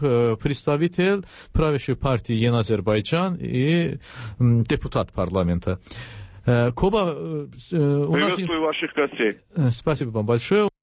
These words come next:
Speaker 1: У нас информация о том, что полиция Грузии разогнала оппозиции. Э, уже сегодня утром, э, если, э,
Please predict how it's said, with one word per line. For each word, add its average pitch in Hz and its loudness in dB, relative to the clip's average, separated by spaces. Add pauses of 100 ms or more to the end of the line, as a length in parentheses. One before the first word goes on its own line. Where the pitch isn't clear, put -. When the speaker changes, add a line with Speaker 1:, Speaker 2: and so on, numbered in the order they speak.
(160)
Speaker 1:
У 185 0
нас 180 0
информация 147 0
о 127 0
том, 139 -2
что - 0
полиция 139 0
Грузии 131 2
разогнала 123 2
оппозиции. 143 0 (760)
Э, 107 0 (280)
уже 143 4
сегодня 151 0
утром, 120 -4 (120)
э, 104 0 (260)
если, 113 2
э, 95 -6